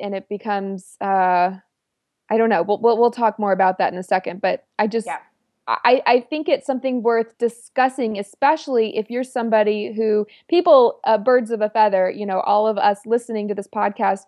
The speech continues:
Speaker 1: you are probably, if I had to guess, without actually conducting a survey,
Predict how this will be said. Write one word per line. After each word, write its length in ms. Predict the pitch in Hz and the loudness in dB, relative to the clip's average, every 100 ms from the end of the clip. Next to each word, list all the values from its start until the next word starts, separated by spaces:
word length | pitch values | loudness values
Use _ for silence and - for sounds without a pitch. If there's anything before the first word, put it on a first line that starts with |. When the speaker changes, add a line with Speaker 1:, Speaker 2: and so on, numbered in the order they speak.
| _ _ - | _ _ -2
Speaker 1:
you 100 | 226 | 0
are 80 | 233 | 0
probably, 840 | 233 240 233 285 294 320 370 311 | 0 2 4 4 2 0 0 -2
if 160 | - 175 | -4 0
I 100 | 202 | 0
had 300 | 220 214 214 | 2 -2 0
to 80 | 254 | 0
guess, 540 | 240 143 - - - _ _ | 2 2 -2 -18 -20 _ _
without 420 | - 220 - 226 247 | -2 0 2 0 0
actually 340 | 254 269 294 | -4 -4 -8
conducting 520 | 277 311 269 269 311 | -6 -4 -4 -2 -4
a 60 | 254 | -4
survey, 540 | 247 214 208 202 196 | -4 -4 0 0 0